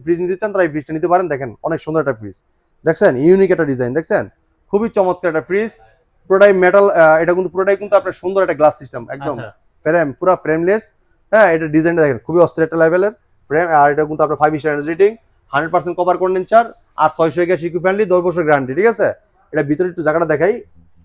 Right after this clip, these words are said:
Speaker 1: এই দেখেন, উপরেটা ডিপ অংশ, নিচেটা নরমাল অংশ। ডিপের ডোরের দুইটা পকেট আছে, নরমাল ডোর কিন্তু অনেকগুলো পকেট দেওয়া আছে, দেখেন
Speaker 2: হুম।
Speaker 1: হিউজ জায়গা। আপনি আলাদা কোনো ডিপ ফ্রিজ কিনতে হবে না এই ফ্রিজ নিলে, দেখছেন?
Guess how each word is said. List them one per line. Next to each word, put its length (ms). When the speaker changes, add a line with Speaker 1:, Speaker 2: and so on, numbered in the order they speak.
Speaker 1:
এই 260
দেখেন, 220
উপরেটা 280
ডিপ 180
অংশ, 200
নিচেটা 240
নরমাল 200
অংশ। 180
ডিপের 260
ডোরের 220
দুইটা 160
পকেট 220
আছে, 200
নরমাল 240
ডোর 140
কিন্তু 160
অনেকগুলো 240
পকেট 200
দেওয়া 200
আছে, 120
দেখেন 220
Speaker 2:
হুম। 100
Speaker 1:
হিউজ 220
জায়গা। 280
আপনি 200
আলাদা 180
কোনো 160
ডিপ 160
ফ্রিজ 180
কিনতে 200
হবে 140
না 60
এই 80
ফ্রিজ 220
নিলে, 200
দেখছেন? 300